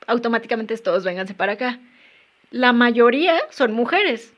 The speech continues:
Si alguien dice, "Todas vénganse para acá",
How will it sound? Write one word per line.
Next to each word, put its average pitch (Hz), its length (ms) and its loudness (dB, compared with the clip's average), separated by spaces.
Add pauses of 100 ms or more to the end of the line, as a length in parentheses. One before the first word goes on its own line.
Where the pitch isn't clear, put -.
(420)
Si 262 240 -8
alguien 269 280 -2
dice, 269 240 -4
"Todas 339 500 0
vénganse 277 400 -4
para 208 220 0
acá", 208 320 -2